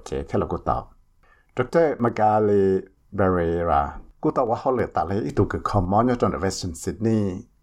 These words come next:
Của do ít thà chạy ở mua cho rõ. Đợi cho nâng rơi rõ cho chân tao dạ cái, cái lịch cái chạy thiết hành tao họ lưu. Trong chập lại nó thế chỗ sự là nó. Là tao bé cho lúc xong lại. Trước tới Barrera là cú do ít tụ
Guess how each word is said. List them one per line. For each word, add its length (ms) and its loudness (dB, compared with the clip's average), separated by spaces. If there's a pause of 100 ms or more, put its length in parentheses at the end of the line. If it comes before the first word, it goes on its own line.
Của 200 -6
do 160 0
ít 220 -2
thà 260 2
chạy 200 -8
ở 180 -6
mua 400 2
cho 280 0
rõ. 400 -2 (560)
Đợi 200 0
cho 120 -4
nâng 260 -2
rơi 200 4
rõ 320 2
cho 240 2
chân 220 -2
tao 120 -2
dạ 160 0
cái, 120 -2 (220)
cái 120 4
lịch 160 2
cái 140 -8
chạy 320 -2
thiết 160 -4
hành 220 -8
tao 140 -4
họ 80 -6
lưu. 300 -6 (300)
Trong 200 2
chập 260 -4
lại 120 -2
nó 160 -6
thế 120 0
chỗ 140 -6
sự 140 -10
là 100 -6
nó. 360 -8 (180)
Là 120 -4 (100)
tao 300 -2
bé 120 4
cho 180 0
lúc 140 0
xong 260 -6
lại. 120 -6 (1000)
Trước 160 -10
tới 100 2
Barrera 580 4
là 140 0
cú 180 0
do 140 4
ít 220 -2
tụ 460 4